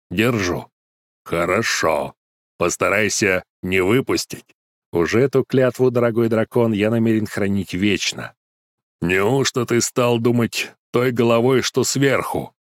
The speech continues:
А то мы Всей стаей сомневались, что она вообще работает. Что за козел этот дракон?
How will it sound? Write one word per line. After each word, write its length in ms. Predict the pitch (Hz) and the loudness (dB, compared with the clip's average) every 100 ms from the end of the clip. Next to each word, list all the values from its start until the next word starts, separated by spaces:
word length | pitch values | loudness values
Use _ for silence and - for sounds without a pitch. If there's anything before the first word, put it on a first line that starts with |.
| _ | _
А 180 | - 87 | -4 -2
то 200 | 113 139 | 0 2
мы 340 | 170 170 113 - - | 2 2 0 -6 -10
Всей 320 | - 120 147 | -2 2 2
стаей 420 | - 107 120 147 | 0 0 0 0
сомневались, 640 | - 151 143 120 131 151 120 | 0 0 2 2 2 2 0
что 260 | - 107 | -2 0
она 220 | 104 110 107 | 0 0 0
вообще 380 | 110 - - | 0 0 0
работает. 600 | 107 113 117 - - - - _ _ _ - | 0 0 -2 -4 -8 -10 -12 _ _ _ -10
Что 380 | - - - 151 | -10 -4 -2 2
за 140 | 139 | 0
козел 480 | - 151 123 104 90 | 2 2 2 2 0
этот 200 | - 85 | -2 -2
дракон? 540 | 95 95 - 76 73 | -2 -2 -2 -4 -6